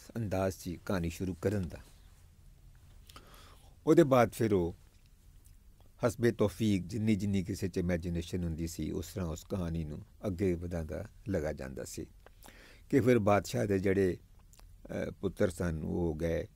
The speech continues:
ਸ਼ਹਿਜ਼ਾਦੇ ਹੋ ਗਏ, ਸ਼ਹਿਜ਼ਾਦੀਆਂ ਹੋ ਗਈਆਂ। ਉਹਨਾਂ 'ਚ ਇੱਕ ਸ਼ਹਿਜ਼ਾਦਾ ਜਿਹੜਾ ਸੀ ਉਹ ਕੋਈ ਜੰਗਜੂ ਸੀ, ਇੱਕ ਸ਼ਹਿਜ਼ਾਦਾ ਕੋਈ ਨਫੀਸ ਕਿਸਮ ਦਾ ਆਰਟਿਸਟ ਸੀ, ਇੱਕ ਸ਼ਹਿਜ਼ਾਦਾ ਜਿਹੜਾ ਸੀ ਉਹ ਬਦਮਾਸ਼ ਸੀ, ਅਵਾਰਾ ਸੀ।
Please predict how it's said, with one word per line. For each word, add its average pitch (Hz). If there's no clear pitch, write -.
ਸ਼ਹਿਜ਼ਾਦੇ 85
ਹੋ 82
ਗਏ, 80
ਸ਼ਹਿਜ਼ਾਦੀਆਂ 87
ਹੋ 82
ਗਈਆਂ। 80
ਉਹਨਾਂ 117
'ਚ 90
ਇੱਕ 98
ਸ਼ਹਿਜ਼ਾਦਾ 90
ਜਿਹੜਾ 82
ਸੀ 95
ਉਹ 87
ਕੋਈ 82
ਜੰਗਜੂ 78
ਸੀ, -
ਇੱਕ 113
ਸ਼ਹਿਜ਼ਾਦਾ 87
ਕੋਈ 87
ਨਫੀਸ 123
ਕਿਸਮ 90
ਦਾ -
ਆਰਟਿਸਟ 85
ਸੀ, -
ਇੱਕ 82
ਸ਼ਹਿਜ਼ਾਦਾ 82
ਜਿਹੜਾ -
ਸੀ -
ਉਹ 78
ਬਦਮਾਸ਼ 90
ਸੀ, 90
ਅਵਾਰਾ 95
ਸੀ। 80